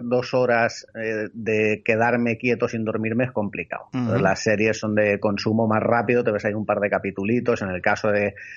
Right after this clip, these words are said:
Speaker 1: del anime, que son muy cortos, diecinueve minutos,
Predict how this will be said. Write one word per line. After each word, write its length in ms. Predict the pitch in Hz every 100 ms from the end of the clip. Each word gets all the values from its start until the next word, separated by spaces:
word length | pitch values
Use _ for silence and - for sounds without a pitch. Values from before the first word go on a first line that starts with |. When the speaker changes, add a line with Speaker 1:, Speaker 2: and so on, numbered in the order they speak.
| -
Speaker 1:
del 200 | 120 113
anime, 440 | 110 117 123 120 110
que 80 |
son 180 | - 120
muy 240 | 117 113 104
cortos, 440 | 123 123 113 104
diecinueve 460 | 101 92 107 113 110
minutos, 640 | 110 117 117 107 104